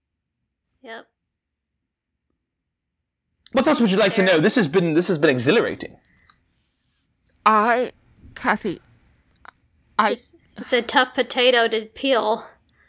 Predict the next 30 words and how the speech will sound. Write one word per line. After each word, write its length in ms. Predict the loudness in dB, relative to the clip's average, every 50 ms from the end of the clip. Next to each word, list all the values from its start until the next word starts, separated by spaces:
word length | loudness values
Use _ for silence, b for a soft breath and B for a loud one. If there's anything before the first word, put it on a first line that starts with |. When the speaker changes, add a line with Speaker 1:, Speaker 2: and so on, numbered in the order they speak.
| b b b b b b b _ -8
Speaker 3:
Kathy, 340 | 0 2 2 4 2 0 -8
Speaker 1:
Oof. 80 | -8 -4
Speaker 3:
I 100 | -4 -4
can't, 540 | -4 -4 -12 -12 -8 -6 -4 -2 -4 -4 -6 _ _ _ _ -6
I 80 | -6
can't 340 | -6 -6 -6 -6 -6 -6 -6
do 200 | -8 -8 -8 -8
this 460 | -8 -8 -8 -8 -8 -10 -18 -18 -20 _ _ _ _
anymore. 540 | -8 -8 -8 -10 -10 -10 -8 -8 -8 -8 -10 _ _
I, 260 | 2 2 2 0 -6 _ _ _ _ _ _ _ _ _ _ _ _ _ _ _ _ _ _ _ -4
but 120 | 0 4 4
I'm 200 | 4 2 2 -2
not 300 | 0 0 0 0 -2 -4
gonna 200 | -4 -4 -4 -6
s-, 400 | -10 -12 -16 -18 -20 -20 _ _ -20
stop. 540 | -18 -18 -12 _ 2 2 4 4 2 0 _ _ _ _ _ _ _ _ _ _ _ _ _ _ _ _ _ _ _ _ _
Speaker 1:
Maybe 220 | 0 0 0 0
we 100 | -2 -6 -8
Speaker 3:
I 20 |
Speaker 1:
can 240 | -6 -6 -6 -4 0
write 240 | 0 2 2 2 0
Speaker 3:
can't. 280 | -2 -4 -4 -4 -6 -6 -8 -12 -14 -14 -14
Speaker 1:
him 20 | -12
some 300 | -10 -4 -4 -4 -4 -2
letters 720 | 0 2 2 2 2 2 0 0 -2 -4 -4 -6 -6 -6 -8 -8
and 180 | -12 -10 -8
see 400 | -8 -6 -6 -4 -4 -4 -4 -4 -4
if 100 | -6 -6
Speaker 3:
No, 420 | -6 -4 -4 -2 -2 -2 -4 -4 _ _ _
Kathy, 480 | -2 2 2 2 2 0 -8 -10 -12